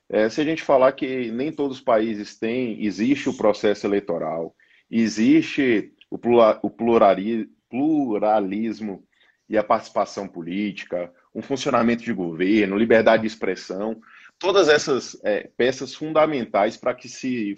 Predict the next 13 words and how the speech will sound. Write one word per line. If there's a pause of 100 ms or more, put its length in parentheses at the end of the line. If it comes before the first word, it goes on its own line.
funcione (280)
a
boa
política, (580)
né? (580)
É, (120)
eu
tava
lendo (140)
há
pouco
uma
pesquisa